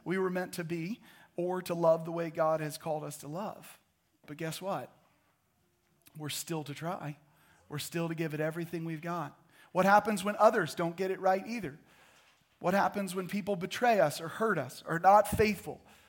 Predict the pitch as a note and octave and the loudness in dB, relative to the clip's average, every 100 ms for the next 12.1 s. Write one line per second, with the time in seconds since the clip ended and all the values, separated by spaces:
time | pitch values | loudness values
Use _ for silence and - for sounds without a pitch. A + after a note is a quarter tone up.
0 | _ - F3 F3+ F#3 F3 E3 D3+ - - | _ -10 -8 -6 -4 -2 -4 -8 -18 -20
1 | - E3+ - F3 G3+ D3 B2 _ _ _ | -10 -10 -8 -6 -8 -8 -16 _ _ _
2 | D3 D3+ F3+ D3+ B2 - _ _ _ _ | -6 -2 -2 -4 -12 -14 _ _ _ _
3 | _ _ _ - D#3+ D3+ D#3 - D#3 E3 | _ _ _ -8 -6 -6 -10 -10 -2 -2
4 | E3 - F3+ F3 F3+ - C#3+ E3 D#3 C#3+ | -4 -10 -8 -8 -10 -12 -6 -4 -4 -6
5 | C#3 - D3+ - D3+ D3+ D3 D#3 D3 D3 | -8 -14 -14 -6 -4 -4 -8 -10 -10 -10
6 | D3+ C3+ C#3 - _ - _ _ - D3+ | -8 -8 -10 -20 _ -20 _ _ -8 -6
7 | C#3+ D3+ C#3+ D3 C3+ C#3 D#3 C#3+ D3 C#3 | -6 -10 -12 -12 -12 -10 -8 -8 -10 -14
8 | - D3+ D3 C#3 C3 - C#3 D3 C#3 C3+ | -10 -6 -4 -6 -14 -16 -12 -10 -10 -12
9 | - - C#3+ C3+ B2+ C3+ - - - - | -16 -14 -12 -10 -14 -18 -20 -20 -20 -6
10 | C#3+ D3+ C3+ C#3 C3+ C3 - - - D3 | -4 -4 -2 -2 -2 -4 -16 -20 -8 -6
11 | C3+ - C#3 C#3+ C3+ C3+ C3+ - D3+ C3+ | -6 -8 -10 -10 -8 -10 -12 -12 -12 -10
12 | C3 | -12